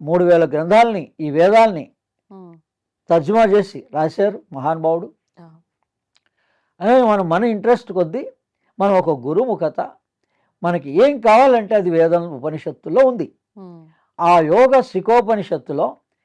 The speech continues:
Speaker 1: క్రియాయోగ రహస్యం అంతా ఉంది.
Speaker 2: ఆ.
Speaker 1: అంటే ఓంకారపరమైనటువంటిది ఇక్కడ యతీశ్వరులే, యతీశ్వరులకి ఓంకారం ఉన్నది. ఎందుకంటే వాళ్ళకి ఇంకా మనలాగా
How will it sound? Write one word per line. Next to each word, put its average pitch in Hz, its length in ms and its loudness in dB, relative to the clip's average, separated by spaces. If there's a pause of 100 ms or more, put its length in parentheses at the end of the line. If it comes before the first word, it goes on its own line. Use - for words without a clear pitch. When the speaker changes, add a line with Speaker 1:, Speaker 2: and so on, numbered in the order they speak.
(180)
Speaker 1:
క్రియాయోగ 220 600 4
రహస్యం 170 400 0
అంతా 170 220 -2
ఉంది. 123 240 -8 (400)
Speaker 2:
ఆ. 175 220 -20
Speaker 1:
అంటే 180 200 2
ఓంకారపరమైనటువంటిది 196 1500 2
ఇక్కడ 156 180 -8
యతీశ్వరులే, 240 880 0 (1200)
యతీశ్వరులకి 254 680 -2 (100)
ఓంకారం 254 380 4
ఉన్నది. 190 300 -6 (120)
ఎందుకంటే 220 380 -2
వాళ్ళకి 226 340 4
ఇంకా 165 420 0 (760)
మనలాగా 214 640 2